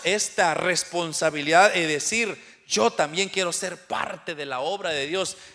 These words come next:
y anunciar y llevar". Por eso, hermanos,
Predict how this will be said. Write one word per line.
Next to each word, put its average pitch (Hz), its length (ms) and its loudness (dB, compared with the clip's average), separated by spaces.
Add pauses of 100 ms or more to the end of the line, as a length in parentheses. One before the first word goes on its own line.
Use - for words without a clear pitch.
(120)
y 160 140 -4
anunciar 139 680 -2
y 160 100 -6
llevar". 151 400 0
Por 180 160 -4
eso, 247 200 -2
hermanos, 196 420 -4